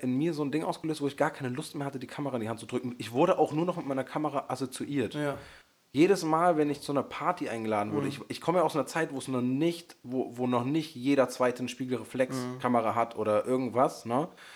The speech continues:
Speaker 1: Äh, jedes Mal, wenn irgendwas stattgefunden hat, „Oh, kannst du deine Kamera mitbringen? Oh,
Speaker 2: Mhm.
Speaker 1: ich, keine Ahnung, ich hab ein, äh, ich hab einen Dinnerabend, möchtest du bitte ein paar Fotos machen?“, ne? Und irgendwann, selbst mein Bruder, ne? Mein Bruder ist ja ein, ein Mensch, der, ähm,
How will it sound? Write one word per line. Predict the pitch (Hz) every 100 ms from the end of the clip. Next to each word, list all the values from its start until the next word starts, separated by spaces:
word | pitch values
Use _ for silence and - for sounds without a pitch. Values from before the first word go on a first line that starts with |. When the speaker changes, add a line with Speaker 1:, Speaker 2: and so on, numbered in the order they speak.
| - - - _ _ _
Speaker 1:
Äh, | 120 120 120 113 - - _ _ _ _ _ _ _ _ _ _
jedes | 131 156 170 156
Mal, | 156
wenn | 131
irgendwas | 151 151
stattgefunden | 143 - - 135
hat, | 131
„Oh, | 123
kannst | 101 123 -
du |
deine | 123
Kamera | 113 - 120 104
mitbringen? | 98 - 95 87 - _
Oh, | 147 139
Speaker 2:
Mhm. | 123
Speaker 1:
ich, | 120 - - _ _ -
keine | - 113 120
Ahnung, | 113 110 107
ich | 110 - 131
hab | 123
ein, | 123 117 110
äh, | 95 107 101 - _ _ _ _ _
ich | 123
hab | 165
einen | 127
Dinnerabend, | 135 147 120 135 123
möchtest | 139 -
du |
bitte | 127 131
ein | 127
paar | 123
Fotos | - 139 139 127 113
machen?“, | 104 - 104
ne? | 131
Und | 123 -
irgendwann, | - 151 139 131 139 139 - - -
selbst | 135
mein | 135 123
Bruder, | 110 160 131 104
ne? |
Mein | 123 120
Bruder | 110 131 131
ist | 110
ja | -
ein, | 110 113
ein | 120 107 113
Mensch, | 123 135
der, | 123 120 113
ähm, | 113 110